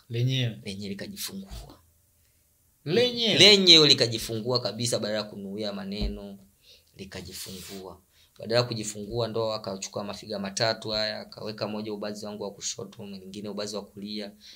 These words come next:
Speaker 2: lingine nyuma yangu. Akanuia ma-, maneno mengi sana, mengine siwezi hata ku-, kuyatamka kwa sababu mengine alikuwa anayaongea kwa lugha yao hiyo, mimi sijui.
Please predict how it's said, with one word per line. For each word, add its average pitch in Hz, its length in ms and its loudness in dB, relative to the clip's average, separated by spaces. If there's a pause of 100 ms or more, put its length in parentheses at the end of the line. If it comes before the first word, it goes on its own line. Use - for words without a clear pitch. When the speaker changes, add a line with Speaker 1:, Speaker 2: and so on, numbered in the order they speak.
(120)
Speaker 2:
lingine 98 340 -8
nyuma 90 240 -8
yangu. 87 320 -14 (520)
Akanuia 110 500 -4
ma-, 104 320 -6
maneno 110 360 -4
mengi 117 260 -2
sana, 113 480 -2
mengine 107 320 -6
siwezi 107 240 -4
hata 104 160 -6
ku-, 98 340 -14 (120)
kuyatamka 101 400 -6
kwa 110 80 -10
sababu - 160 -4
mengine 117 180 2
alikuwa 113 200 2
anayaongea 104 720 -4
kwa 107 160 -8
lugha 107 200 -8
yao 107 280 0
hiyo, 104 260 -8
mimi 104 160 -10
sijui. 101 640 -4